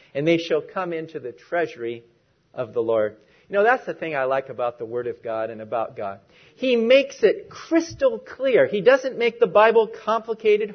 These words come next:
hard to understand. That's pretty clear. You're not to take these things that are accursed things, these, these things he tells you, these are gonna go to the treasury of the Lord. You're not to take them. Don't touch them. These are things from the world. Don't take them.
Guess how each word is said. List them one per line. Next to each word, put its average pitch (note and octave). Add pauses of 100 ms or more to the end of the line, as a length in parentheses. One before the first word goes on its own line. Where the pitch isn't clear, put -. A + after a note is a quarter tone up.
hard A3
to G3+
understand. A3 (280)
That's F4+
pretty C4+
clear. F#3+ (440)
You're F3
not C4
to G#3
take A#3+
these G#3+
things A#3
that G3
are E3
accursed F3+
things, G3+
these, E3+ (380)
these F#3
things B3
he G3+
tells B3
you, F3+
these G#3+
are A#3
gonna G3+
go G3
to F3+
the D#3+
treasury A#3
of F3+
the F3
Lord. F3+
You're D#3+
not E3
to A3+
take A#3+
them. C#3
Don't G#3
touch -
them. A#2+ (280)
These A3+
are G#3+
things G#3+
from G3
the F3+
world. F#3+
Don't F#3
take C4+
them. G2